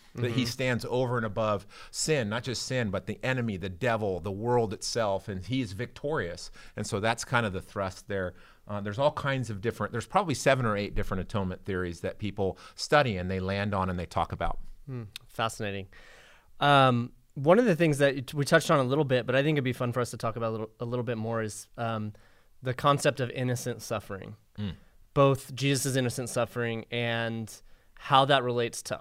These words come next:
Speaker 2: our innocent suffering, things we go through in life that just are not fair. Um, we didn't deserve it.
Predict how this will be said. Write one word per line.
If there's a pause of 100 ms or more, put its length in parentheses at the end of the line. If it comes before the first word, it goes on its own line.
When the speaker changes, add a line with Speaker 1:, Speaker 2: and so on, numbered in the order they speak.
(140)
Speaker 2:
our
innocent
suffering, (400)
things
we
go
through
in
life
that
just
are
not
fair. (800)
Um,
we
didn't
deserve
it.